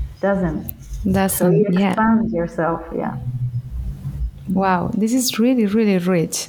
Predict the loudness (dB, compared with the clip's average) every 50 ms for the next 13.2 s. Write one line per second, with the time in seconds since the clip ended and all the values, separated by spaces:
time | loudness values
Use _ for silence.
0 | -12 -4 0 0 2 2 2 0 0 -2 0 0 0 0 0 0 -2 0 0 2
1 | 2 4 4 4 4 2 2 0 0 0 2 2 2 4 2 2 2 2 2 2
2 | 2 2 2 2 2 2 2 0 -2 -6 -8 -6 -6 -6 -6 -2 0 2 2 2
3 | 2 0 2 2 2 2 2 2 -2 -4 -8 -14 -18 -20 -20 -18 -14 -14 -12 -10
4 | -10 -12 -12 -12 -10 -10 -8 -8 -8 -8 -2 0 2 2 2 2 2 2 2 4
5 | 4 4 4 6 6 4 4 2 2 -2 -2 0 0 2 4 4 4 4 4 4
6 | 4 4 4 2 2 0 0 0 0 0 2 2 4 4 2 2 -2 -2 2 4
7 | 4 6 6 6 4 4 2 0 0 2 2 4 4 4 4 4 2 4 4 4
8 | 4 4 4 2 -2 -2 0 2 2 2 2 2 2 0 -2 -4 -6 -2 -2 -2
9 | -2 0 0 2 4 4 4 4 4 2 2 0 -2 -2 -4 -4 -2 0 0 0
10 | 2 2 2 4 4 4 4 2 0 -4 -2 0 2 2 4 2 2 0 0 0
11 | 2 4 4 6 6 4 4 4 2 2 2 0 -2 -4 -10 -16 -12 -4 0 2
12 | 2 4 2 2 0 -2 -4 -2 0 0 -2 -2 -2 0 0 2 2 2 0 -2
13 | -4 -4 -6 -8